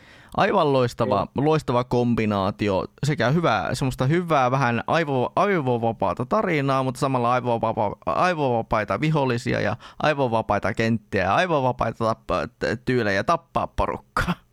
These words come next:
Speaker 2: Kyllä.
Speaker 1: Et niinku
Speaker 2: Et siinä
Speaker 1: jos, jos tykkäs, äh, jos tykkää Bulletstormista ja jos tykkää tämmöstä älyvapaasta, äh, niin, niin, niin arcade-meiningistä, kuten jota-, joku Mario Kart tai vastaava, niin, äh, Mad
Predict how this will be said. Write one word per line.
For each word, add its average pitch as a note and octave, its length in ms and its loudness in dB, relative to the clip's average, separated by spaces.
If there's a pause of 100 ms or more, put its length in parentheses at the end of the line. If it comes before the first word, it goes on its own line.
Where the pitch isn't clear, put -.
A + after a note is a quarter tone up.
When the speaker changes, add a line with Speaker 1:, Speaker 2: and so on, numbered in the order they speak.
(1000)
Speaker 2:
Kyllä. B2 280 -8
Speaker 1:
Et B2+ 200 -2
niinku B2+ 240 2
Speaker 2:
Et C#3 40 2
siinä C3 120 6
Speaker 1:
jos, - 360 -2
jos D3 220 -2
tykkäs, F3+ 380 -2
äh, A2+ 520 -2
jos E3+ 160 0
tykkää B2+ 400 0
Bulletstormista C3 1160 0 (640)
ja C3+ 120 2
jos D3+ 180 0
tykkää D#3+ 420 0
tämmöstä B2+ 320 -2
älyvapaasta, A#2+ 960 0
äh, G2 560 -2
niin, A2+ 220 0
niin, G#2+ 180 -2
niin G2+ 180 -2
arcade-meiningistä, A#2+ 1120 0
kuten G#2 300 -2
jota-, G2+ 280 -4
joku A2 200 -6
Mario D#3 320 0
Kart B2+ 180 -2
tai A2+ 300 0
vastaava, A2 600 -2 (640)
niin, A#2 360 0
äh, G#2+ 140 -2 (360)
Mad E3+ 220 0